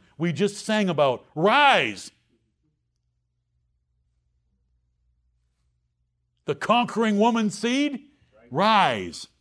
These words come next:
And he was born in five B C, and he is our Lord and Savior. He was at once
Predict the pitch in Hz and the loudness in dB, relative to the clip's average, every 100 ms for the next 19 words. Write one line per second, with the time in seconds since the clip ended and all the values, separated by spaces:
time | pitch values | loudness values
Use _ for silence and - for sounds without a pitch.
0 | _ _ _ _ _ 160 160 156 196 180 | _ _ _ _ _ -4 -2 0 0 0
1 | 117 208 196 151 139 - 190 190 143 196 | 0 2 2 0 -4 -2 0 0 0 -2
2 | 185 - 208 165 151 180 175 185 175 165 | -2 -2 -2 0 -2 0 0 2 2 4
3 | 175 165 151 - 165 143 120 87 _ _ | 2 2 -4 -4 -4 -4 -8 -10 _ _
4 | _ - 226 202 190 160 180 196 190 - | _ -2 0 4 2 2 2 0 -2 -12